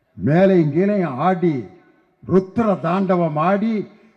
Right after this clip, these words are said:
ஏழு உலகங்களும் அப்படியே அசைய ஆரம்பிச்சிருச்சு. தேவர்கள் மூவர்கள்லாம் ஓடி வந்து, "சிவபெருமானே, உங்களுடைய நாட்டியத்தை நிறுத்துங்கள், நிறுத்துங்கள், இதோ சக்தி வந்து விட்டாள்"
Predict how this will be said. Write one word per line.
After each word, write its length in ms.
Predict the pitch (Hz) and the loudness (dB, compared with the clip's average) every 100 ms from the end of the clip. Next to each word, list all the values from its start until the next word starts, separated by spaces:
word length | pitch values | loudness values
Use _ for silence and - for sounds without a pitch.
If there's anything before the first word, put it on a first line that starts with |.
| - 123 | -8 2
ஏழு 440 | 180 254 262 233 180 | 4 4 4 4 4
உலகங்களும் 580 | 214 254 240 226 226 | 4 2 -2 -2 0
அப்படியே 260 | 185 151 226 | 0 0 -2
அசைய 400 | - 214 233 196 | -2 -4 -2 0
ஆரம்பிச்சிருச்சு. 680 | 180 202 165 165 135 120 98 _ _ _ _ _ - | 0 0 -2 -4 -6 -12 -16 _ _ _ _ _ -2
தேவர்கள் 520 | 165 208 196 180 180 | 6 6 6 6 4
மூவர்கள்லாம் 720 | 156 185 202 180 170 185 196 165 | 4 4 6 6 4 2 2 4
ஓடி 160 | 190 185 | 6 4
வந்து, 440 | 170 185 240 - - - - | 4 2 2 0 -6 -20 -20
"சிவபெருமானே, 880 | - - 233 233 226 240 247 262 226 - - | 0 6 6 6 2 2 2 2 0 -4 -8
உங்களுடைய 400 | 170 220 226 214 | 0 2 4 4
நாட்டியத்தை 680 | 180 208 226 247 262 254 247 | 2 0 0 0 0 0 2
நிறுத்துங்கள், 560 | 233 226 269 262 254 - - - _ _ - 120 | 2 0 2 4 4 2 -4 -20 _ _ -2 4
நிறுத்துங்கள், 540 | 247 294 302 285 277 | 4 4 2 2 2
இதோ 320 | 214 202 269 226 | 2 4 4 4
சக்தி 360 | 214 208 277 | -2 -4 0
வந்து 260 | 233 247 277 | 2 2 2
விட்டாள்" 380 | 220 220 175 | 0 -2 -4